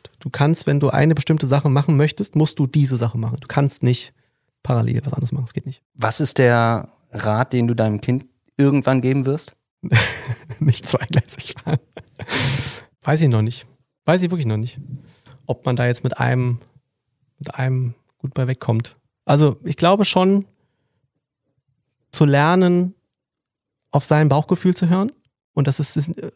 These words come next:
Speaker 1: lustigerweise nicht bei jedem das Bauchgefühl, bei anderen ist es auch, keine Ahnung, ein Körpergefühl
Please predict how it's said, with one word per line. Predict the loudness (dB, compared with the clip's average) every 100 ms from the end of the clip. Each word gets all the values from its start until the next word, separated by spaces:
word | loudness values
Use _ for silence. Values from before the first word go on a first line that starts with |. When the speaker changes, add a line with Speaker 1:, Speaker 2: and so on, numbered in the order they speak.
| _
Speaker 1:
lustigerweise | -2 0 0 2 2
nicht | 0
bei | 0
jedem | 2 2 2
das | 2
Bauchgefühl, | 0 0 0 0
bei | 2
anderen | 0 0 0
ist | -2
es | -2
auch, | 0 0
keine | 0 0
Ahnung, | 2 0 -4 _ _ _ _ _ _ _ _
ein | 2
Körpergefühl | 2 2 0 0 2